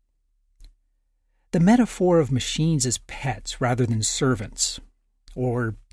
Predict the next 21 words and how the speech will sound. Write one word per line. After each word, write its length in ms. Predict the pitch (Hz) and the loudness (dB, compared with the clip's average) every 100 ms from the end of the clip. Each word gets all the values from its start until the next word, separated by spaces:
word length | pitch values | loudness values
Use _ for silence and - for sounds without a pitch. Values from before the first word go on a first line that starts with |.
| - | -6
in 100 | 135 | -2
the 80 | 120 | -2
case 340 | - 123 120 | 0 0 0
of 140 | 113 104 | -2 0
gig 240 | 135 131 | 0 2
economy 520 | 117 101 95 90 123 | -2 -6 -8 -6 -6
as 120 | 104 107 | -4 -4
masters, 720 | 117 139 - - - - - - _ _ _ _ _ _ _ _ _ | -2 -2 -4 -8 -10 -12 -12 -20 _ _ _ _ _ _ _ _ _
is 140 | 185 185 | 0 2
an 80 | |
essential 500 | 196 - 208 196 - | 2 2 0 -2 -6
one. 300 | 101 - 135 - _ _ _ _ _ _ _ _ _ _ _ _ _ _ - | -10 -12 -14 -18 _ _ _ _ _ _ _ _ _ _ _ _ _ _ -4
There 220 | 143 151 | 0 2
is 100 | 139 | 2
no 200 | 156 175 | 2 2
question 640 | - - 139 - - 95 | 0 0 0 0 -6 -6
that 160 | 104 110 | -2 0
our 140 | 113 | 0
future 460 | - - 131 - 127 | -2 -2 -2 0 0
mental 400 | 117 113 - 107 | 0 0 -4 -6
health 540 | - 110 98 - - | -6 -8 -8 -12 -16